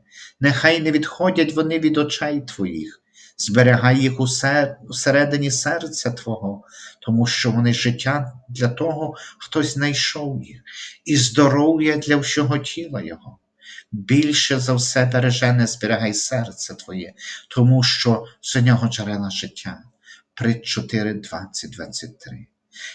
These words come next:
П'ять духовних порад, які я вам дав, здатні змінити і навіть урятувати ваше життя. Якщо ви день за днем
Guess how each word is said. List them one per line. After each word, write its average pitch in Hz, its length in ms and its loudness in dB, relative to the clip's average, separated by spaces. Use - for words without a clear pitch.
П'ять 143 440 -2
духовних 156 640 2
порад, 139 520 0
які 123 440 2
я 139 140 6
вам 123 300 2
дав, 139 420 -4
здатні 135 1000 -2
змінити 135 920 -2
і 139 100 -4
навіть 135 600 2
урятувати 120 1000 0
ваше 95 460 -4
життя. - 580 -12
Якщо 120 280 2
ви 117 80 6
день 123 300 2
за 127 140 0
днем 107 400 -4